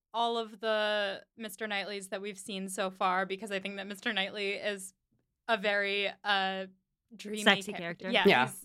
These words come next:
Speaker 1: so hot.
Speaker 3: He is the ultimate Stern Brunch daddy. So,
Speaker 1: Yeah.
Speaker 3: yes,
Speaker 2: Oh.
Speaker 3: th-, this makes
Speaker 1: Yes.
Speaker 3: sense.
Speaker 1: Um, and Johnny Lee Miller, like, as soon as he came on screen, I was like, "Okay, perfect."
Speaker 2: Uh, we were watching this together and she just went, "Hot."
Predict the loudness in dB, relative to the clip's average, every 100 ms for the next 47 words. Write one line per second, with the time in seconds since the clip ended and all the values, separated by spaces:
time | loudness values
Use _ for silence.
0 | -20 _ _ _ -4 0 0 2 2 2
1 | -2 -20 -20 -12 2 6 8 8 8 6
2 | 8 6 6 4 4 6 6 6 4 6
3 | 6 6 2 -4 -10 0 6 6 6 6
4 | 6 6 4 4 6 6 6 6 6 6
5 | 4 0 -10 _ _ _ -10 -2 0 0
6 | -2 2 2 2 -6 -6 -6 -4 -2 0
7 | -2 -4 -10 -10 -12 -10 -10 -8 -6 -6
8 | -8 -12 -14 -12 -10 -10 -10 -8 -6 -8
9 | -10 _ _ 2 6 8 6 4 4 4
10 | 2 2 -2 -6 _ -6 -4 -4 -6 -6
11 | -8 -14 _ -4 4 6 8 8 8 6
12 | 6 -4 -6 -6 -4 -4 -2 -4 -4 -8
13 | -8 0 0 0 -10 2 10 10 10 4
14 | -2